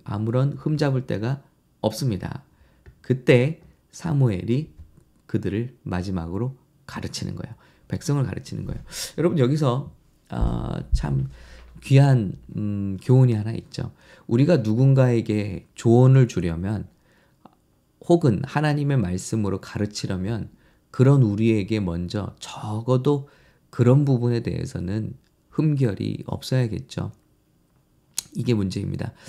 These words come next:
우리가 똑같은 잘못을 하면서 그,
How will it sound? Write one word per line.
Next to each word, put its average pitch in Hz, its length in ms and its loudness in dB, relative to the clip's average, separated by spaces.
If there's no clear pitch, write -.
우리가 131 320 0
똑같은 190 480 -2
잘못을 117 520 0
하면서 98 640 -2
그, 131 500 4